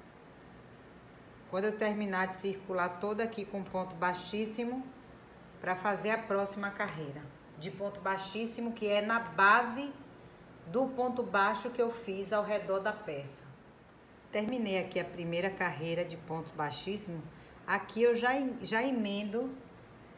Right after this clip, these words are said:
não finalizo, não arremato não. Aqui eu já emendo, ó, e já venho pra a base dos pontos baixos que eu fiz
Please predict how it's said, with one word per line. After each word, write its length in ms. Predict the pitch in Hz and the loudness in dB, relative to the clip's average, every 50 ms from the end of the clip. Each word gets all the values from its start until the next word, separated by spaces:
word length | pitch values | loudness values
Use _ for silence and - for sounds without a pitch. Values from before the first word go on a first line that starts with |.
| - - - - - - | -20 -20 -20 -20 -10 -6
não 220 | 220 254 277 285 | -2 0 0 0
finalizo, 1120 | 269 - 302 302 294 302 285 254 226 214 214 214 214 220 190 180 180 196 202 196 190 180 - - - - - - | 0 0 0 4 6 6 6 6 6 4 2 2 2 0 -2 -2 0 0 2 2 2 0 -2 -6 -12 -14 -10 -6
não 140 | 185 202 220 | -2 2 2
arremato 680 | 226 214 220 254 240 220 196 180 180 185 185 - 180 | 2 2 0 0 0 0 2 2 2 0 0 -2 -4
não. 200 | 170 170 160 165 | -4 -2 -2 -2
Aqui 200 | 170 165 - 208 | -2 -2 0 0
eu 100 | 214 208 | 0 2
já 180 | 190 226 247 | 4 4 4
emendo, 500 | 254 247 220 202 196 202 226 233 202 190 | 4 4 2 2 2 0 0 0 2 2
ó, 140 | 180 165 170 165 - - - - - - - - - - - - - - - - - - - - - - | 2 2 0 -4 -8 -14 -16 -18 -20 -20 -20 -20 -20 -20 -20 -20 -20 -20 -20 -20 -20 -20 -20 -20 -10 -4
e 80 | 185 185 | -4 -2
já 260 | 165 170 208 214 220 | 2 4 4 4 4
venho 420 | - 165 170 196 202 220 233 226 | 4 0 -2 -2 0 0 -2 -2
pra 360 | - - 226 220 226 226 - - - - - - - | 0 4 4 6 6 4 2 -2 -10 -16 -18 -16 -2
a 100 | - 185 | 0 0
base 580 | 185 - 160 - 185 196 214 247 254 233 247 262 | 0 0 4 6 8 8 8 8 6 4 2 0
dos 360 | 233 214 202 240 254 240 - | -2 -2 -2 -2 -2 -2 -6
pontos 800 | - - 208 202 202 208 208 208 - 185 175 - - - - - - - - - - - - - - - - - - - - - - - - - - - - - - - - - - - - - | -6 -2 0 0 2 0 0 -2 -4 -4 -6 -6 -8 -10 -12 -14 -16 -18 -20 -20 -20 -20 -20 -20 -20 -20 -20 -20 -20 -20 -20 -20 -20 -20 -20 -20 -20 -20 -20 -20 -20 -20 -20 -20 -20 -20 -14 -14
baixos 560 | 147 143 180 180 185 196 190 - - - - | -2 4 6 6 6 6 4 0 -4 -6 -4
que 100 | - - | 0 2
eu 100 | 190 190 | 2 2
fiz 680 | 185 - - - - 175 180 196 208 - - - - | 2 -2 -8 -8 -6 -4 -4 -4 -4 -6 -8 -8 -10